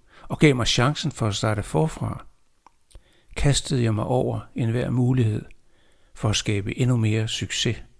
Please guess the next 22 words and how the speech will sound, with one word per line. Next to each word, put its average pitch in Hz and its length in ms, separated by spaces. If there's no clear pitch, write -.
og 123 200
anerkendelse. 101 680
Jeg 117 140
var 120 160
opmærksom 113 520
på 123 100
faren 120 440
i - 80
korte 104 380
glimt, - 520
og 135 100
i 127 40
disse 151 260
øjeblikke 143 560
frygtede 156 540
jeg, 104 140
at 139 120
min 135 140
hovedløse 147 600
jagt 117 380
efter 113 240
luftkasteller 117 800